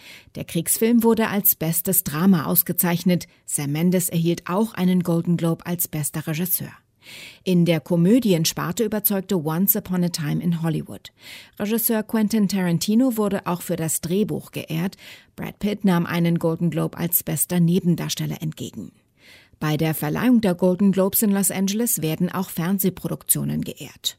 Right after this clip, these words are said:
Mehrfach ausgezeichnet wurden die Serien Chernobyl und Succession,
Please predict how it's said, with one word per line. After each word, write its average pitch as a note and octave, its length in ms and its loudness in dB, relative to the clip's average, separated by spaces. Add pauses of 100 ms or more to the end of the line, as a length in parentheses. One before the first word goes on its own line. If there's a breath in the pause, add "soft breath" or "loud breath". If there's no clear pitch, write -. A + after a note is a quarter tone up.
(140)
Mehrfach D#3+ 480 -4
ausgezeichnet A#3+ 840 -4
wurden G3+ 260 2
die F#3+ 120 0
Serien F3+ 420 0
Chernobyl F3 580 0
und E3+ 340 0
Succession, - 680 -2